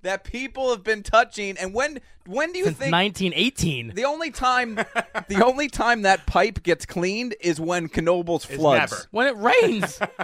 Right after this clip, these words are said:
Speaker 1: And they flood, like, every three years. I think the last time Knoebels flooded was, like, twenty eleven.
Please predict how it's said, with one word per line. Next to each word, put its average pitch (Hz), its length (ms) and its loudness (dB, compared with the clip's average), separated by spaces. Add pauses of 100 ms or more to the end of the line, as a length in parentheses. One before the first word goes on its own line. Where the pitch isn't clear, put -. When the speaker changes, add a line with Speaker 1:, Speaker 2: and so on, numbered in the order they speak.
(340)
Speaker 1:
And 226 80 -4
they 226 80 4
flood, 240 400 2
like, 214 200 2
every 196 280 6
three 185 300 0
years. 113 420 -2 (180)
I 156 80 4
think 226 140 -4
the 214 80 -4
last 202 300 2
time 196 180 -2
Knoebels 170 420 -2
flooded 156 340 -2
was, 135 140 -4
like, 139 200 -6
twenty 160 320 -10
eleven. 131 440 -6